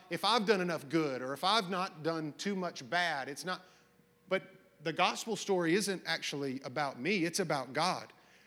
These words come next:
The benefits the incredible, the unbelievable, mind-blowing benefits of the good news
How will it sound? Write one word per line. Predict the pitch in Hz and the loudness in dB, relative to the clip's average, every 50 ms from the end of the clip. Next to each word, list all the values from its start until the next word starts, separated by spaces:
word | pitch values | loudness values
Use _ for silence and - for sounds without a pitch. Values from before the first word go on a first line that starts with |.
| _ _ _ - | _ _ _ 0
The | 117 180 185 185 143 127 | 4 6 6 6 6 10
benefits | 180 214 285 320 359 339 - - 190 156 151 151 147 - - - - - - - - - - _ _ _ _ _ _ _ _ _ _ _ _ _ _ _ - | 12 12 12 12 10 6 4 2 0 0 0 0 -2 -6 -8 -6 -4 -4 -4 -6 -8 -12 -16 _ _ _ _ _ _ _ _ _ _ _ _ _ _ _ 2
the | 175 214 220 - - - - | 4 4 4 2 -2 -4 -2
incredible, | 233 240 214 - - - - - 233 254 262 277 294 311 320 311 254 294 294 269 269 247 214 - - - - - - - | 0 0 0 -2 -6 -8 -4 0 4 8 10 10 10 10 8 6 4 6 6 6 6 6 2 -2 -8 -20 -20 -18 -4 -2
the | 226 240 - - - | 0 0 0 -2 2
unbelievable, | 240 269 302 320 302 285 254 208 226 220 226 220 226 254 269 277 262 254 262 240 233 | 4 6 6 6 6 6 6 6 6 6 6 6 6 6 4 4 4 6 6 6 8
mind-blowing | 220 226 226 240 254 262 247 233 226 220 214 202 175 | 6 4 4 4 4 4 4 4 2 2 2 0 2
benefits | 156 220 262 285 294 - - 220 190 - 208 - | 2 4 4 4 2 2 0 0 0 0 -4 -6
of | 202 180 151 | -6 -4 -2
the | 165 170 | -2 -2
good | 156 143 202 214 196 160 | 0 2 2 2 2 2
news | 170 196 226 277 277 233 165 151 151 160 - - - - - | 0 0 0 2 2 0 0 0 -2 -4 -6 -8 -10 -12 -12